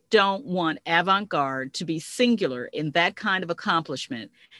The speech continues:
then we have to look at the institution. We have to look at the structures. We have to look at our educational system and ask, okay, what went right here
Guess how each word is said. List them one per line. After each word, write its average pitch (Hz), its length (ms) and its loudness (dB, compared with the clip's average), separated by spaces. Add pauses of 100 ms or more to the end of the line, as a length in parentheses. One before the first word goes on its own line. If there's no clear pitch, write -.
(120)
then 175 200 4
we 262 240 2
have 214 220 2
to 165 100 0
look 180 400 0 (100)
at 165 220 -2
the 156 80 -2
institution. 170 880 -6 (320)
We 226 200 2
have 220 240 2
to 170 100 2
look 156 500 -2
at 165 220 0
the 156 80 -6
structures. - 760 -6 (280)
We 226 240 2
have 233 200 2
to 180 100 0
look 160 400 -2 (120)
at 170 160 2
our 151 240 -2
educational 196 640 0
system 151 500 -4
and 156 260 -6
ask, 139 460 -2 (300)
okay, 247 520 0 (280)
what 190 340 0
went 170 300 -4
right 226 300 2
here - 380 -6